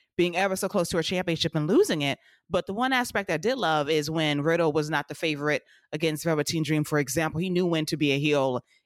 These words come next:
in specific matches. And maybe that's where they need to go with Riddle in terms of maybe turning him heel to get some of his heat back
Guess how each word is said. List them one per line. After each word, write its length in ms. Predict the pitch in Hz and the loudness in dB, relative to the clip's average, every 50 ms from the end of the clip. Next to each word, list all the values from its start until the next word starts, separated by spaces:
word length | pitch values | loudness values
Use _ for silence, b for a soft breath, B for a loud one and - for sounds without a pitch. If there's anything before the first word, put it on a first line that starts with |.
| _ - - | _ -6 -2
in 160 | 170 165 160 | -2 -2 0
specific 400 | - 156 - - 170 - 156 160 | -2 -4 -4 -4 -4 -4 -2 -2
matches. 420 | 165 165 165 165 - - 160 143 | 0 0 0 -2 -2 -6 -4 -4
And 100 | 170 151 | -4 -4
maybe 280 | 147 160 214 277 311 320 | -2 -2 -2 0 0 2
that's 240 | 320 311 320 - 269 | 0 0 -2 0 -2
where 100 | 262 254 | -2 0
they 80 | 262 | 0
need 120 | 247 247 233 | -2 0 0
to 80 | 233 | 0
go 120 | 185 196 196 | 0 2 0
with 100 | 190 175 | 0 0
Riddle 440 | 147 160 160 160 160 156 143 - b b b b b | 0 0 0 2 2 2 0 0 b b b b b
in 120 | 180 180 - | -4 -2 -2
terms 440 | - - 175 165 165 160 165 - - | -2 0 2 2 2 0 -2 -4 -2
of 160 | 151 151 151 | -2 -2 -2
maybe 380 | 151 156 160 175 196 190 202 180 | -2 -2 -2 -2 -2 -4 -4 -6
turning 460 | - - - 180 185 196 202 185 180 | -6 -6 -4 -2 -2 -2 -2 -2 -2
him 180 | 175 170 170 170 | -2 -2 -2 -4
heel 760 | - - - - 269 320 294 226 196 180 170 160 165 165 147 _ _ _ _ _ _ - - | -8 -12 -12 -6 -2 0 2 2 2 2 2 2 2 0 -2 _ _ _ _ _ _ -10 -6
to 240 | - - 226 214 | -2 -2 0 -2
get 340 | 175 139 - 180 180 - - | -2 -2 0 0 0 0 -2
some 200 | - - 196 170 | -6 -4 -4 -4
of 80 | 165 160 | -2 -2
his 180 | 170 151 - | -4 -4 -4
heat 260 | - 180 147 107 - - | -6 -6 -8 -8 -4 -2
back 260 | 180 175 165 147 | -2 0 -2 -4